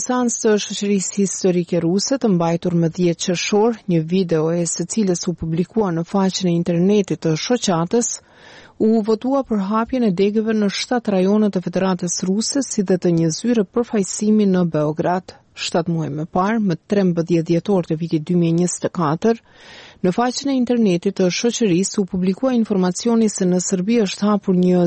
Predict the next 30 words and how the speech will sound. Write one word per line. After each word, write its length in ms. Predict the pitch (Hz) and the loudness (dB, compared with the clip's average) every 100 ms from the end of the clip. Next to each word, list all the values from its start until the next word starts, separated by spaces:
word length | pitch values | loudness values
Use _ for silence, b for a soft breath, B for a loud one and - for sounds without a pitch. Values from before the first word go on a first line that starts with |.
| 165 | 0
zyrë 300 | 233 220 175 | 0 0 0
përfaqësimi 800 | 156 - 170 170 - 214 254 269 208 | -6 -4 -6 -6 -2 0 0 -2 0
dhe 100 | 170 | -2
se 300 | - 180 170 | 0 -2 -2
ajo 400 | - 165 156 208 233 | 0 0 2 0 0
drejtohej 680 | 180 165 - 214 220 226 226 | 0 0 0 0 2 2 2
nga 180 | 185 185 | 2 2
Nebojša 720 | 175 170 214 226 220 - 208 - | 2 2 0 0 0 0 -2 -2
Kuzmanović, 800 | - 190 202 208 170 156 160 170 - - B B B B B | -2 0 2 2 2 0 0 0 -6 -8 B B B B B
drejtori 560 | 220 226 185 202 185 180 | -2 0 0 -2 -2 0
i 120 | 175 170 | 0 -2
arkivit 480 | 170 214 175 165 | -2 -4 -2 -2
të 160 | - 170 160 | -2 -2 0
Vojvodinës, 720 | 170 202 247 202 185 233 - | -2 0 0 0 0 0 -4
që 200 | - 185 | -2 0
është 160 | 185 - | 0 0
një 100 | 175 - 233 | -2 0 0
institucion 640 | 233 - 185 170 - 180 175 | 0 -2 -2 -2 0 0 0
shtetëror 640 | - 247 233 190 190 196 | -2 -2 0 0 0 2
me 160 | 175 175 | 0 0
seli 440 | - 226 185 180 | 0 -2 0 0
në 160 | 170 165 165 | 0 2 0
Novi 240 | 147 147 | 0 -2
Sad. 480 | - 180 143 170 - b b b b | -2 -2 -2 -4 -10 b b b b
Emri 320 | 196 180 160 | 2 2 0
i 60 | 156 | -2
Vullinit 480 | 170 165 185 247 226 | -2 0 2 0 -2
atë 240 | 202 - | -4 0
kohë 240 | 226 214 - | 0 0 -4
nuk 240 | 185 220 | -2 -2